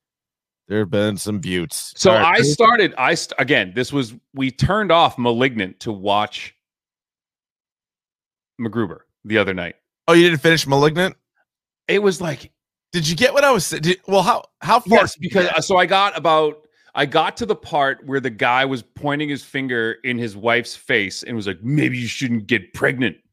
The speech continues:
Speaker 1: Yeah, that was a bit, that was a little
Speaker 2: I was like,
Speaker 1: overacted.
Speaker 2: "What
Speaker 1: Well
Speaker 2: the fu-," and I was like, "What the hell is happening?" Right? 'Cause it was like
Speaker 1: No, you gotta go further than that.
Speaker 2: it was so
Speaker 1: You gotta go
Speaker 2: weird.
Speaker 1: further than that.
Speaker 2: But
Speaker 1: Yeah.
Speaker 2: I was, the, the acting, I didn't know, like you said, you said it was either gonna be people's, people's favorite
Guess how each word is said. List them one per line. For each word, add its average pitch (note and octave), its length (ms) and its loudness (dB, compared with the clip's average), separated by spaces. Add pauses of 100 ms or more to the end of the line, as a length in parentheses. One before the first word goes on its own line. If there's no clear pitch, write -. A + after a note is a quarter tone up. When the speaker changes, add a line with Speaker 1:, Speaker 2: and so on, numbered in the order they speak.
(880)
Speaker 1:
Yeah, A#2 80 0
that A#2+ 120 2
was B2 120 0
a A#2 60 -6
bit, A2+ 180 -4
that A#2 100 0
was A2+ 140 -2
a - 40 -8
little F#2+ 140 -6 (100)
Speaker 2:
I F2 140 -2
was D#3 80 4
like, D#3 140 2
Speaker 1:
overacted. - 100 -18 (120)
Speaker 2:
"What - 120 -8
Speaker 1:
Well F3 80 -4
Speaker 2:
the F#3+ 80 -4
fu-," E3+ 120 -14 (320)
and D#3+ 80 6
I F3 40 8
was E3+ 80 4
like, D3 140 2
"What G3+ 180 2
the D4 140 0
hell G3+ 300 2
is D#3+ 100 -6
happening?" D3 460 -2
Right? G2 140 -8
'Cause C3 160 -4
it C3+ 40 -2
was A#2+ 160 -2
like G#2+ 280 -2 (160)
Speaker 1:
No, C#3+ 60 2
you C3+ 160 4
gotta D#3+ 160 4
go D3+ 100 4
further C3+ 360 0
than G2 80 -10
that. D2+ 220 -8 (460)
Speaker 2:
it E3+ 100 4
was E3+ 220 6
so F#3 680 0
Speaker 1:
You C3 100 -4
gotta F#3 140 6
go F3+ 100 4
Speaker 2:
weird. F3 140 0
Speaker 1:
further - 140 0 (180)
than F2+ 80 -10
that. - 80 -12 (260)
Speaker 2:
But D#3 120 4
Speaker 1:
Yeah. F3 100 2
Speaker 2:
I - 20 0
was, F3 160 0
the, F3+ 80 -6
the D3+ 380 -4
acting, D3 360 -2
I C#3 140 0
didn't F3+ 260 -8
know, D3+ 280 -2
like E3+ 320 -4
you G3 80 -4
said, B2+ 260 0 (440)
you D#3+ 140 -4
said F3+ 220 2
it D#3 40 2
was C#3 140 -2
either D3+ 120 0
gonna C#3 160 -4
be B2+ 80 -4
people's, A#2 200 -6
people's A#2 320 -10
favorite C#3 420 -2